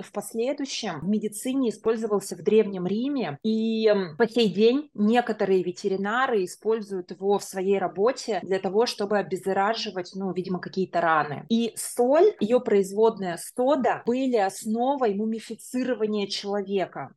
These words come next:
То есть для более такого высокого сословия было принято мумифицировать людей с помощью соды, а более низкому сословию именно солью. Потому что, ну вот мы знаем, да, в Египте, все мы туда, я, кстати, там не была, но все мы туда летаем отдыхать.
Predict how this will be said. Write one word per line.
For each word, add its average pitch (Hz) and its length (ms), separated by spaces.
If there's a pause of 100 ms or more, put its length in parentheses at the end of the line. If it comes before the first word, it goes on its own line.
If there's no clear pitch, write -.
То 214 120
есть 214 160 (180)
для 202 340
более 208 280
такого 196 280
высокого 208 540
сословия 190 640
было 190 540
принято 214 460
мумифицировать 185 800
людей 175 520
с - 80
помощью 190 280
соды, 240 720
а - 120
более 202 440
низкому 254 540
сословию 220 680
именно 202 760
солью. 180 640
Потому 240 340
что, 220 220
ну 208 100
вот 226 220
мы 226 160
знаем, 185 360
да, 202 220
в 220 40
Египте, 202 680
все 196 180
мы 214 120
туда, 196 500
я, 170 60
кстати, - 180
там 165 140
не 165 80
была, 196 240
но 190 160
все 240 180
мы 226 100
туда 208 280
летаем 190 420
отдыхать. 214 480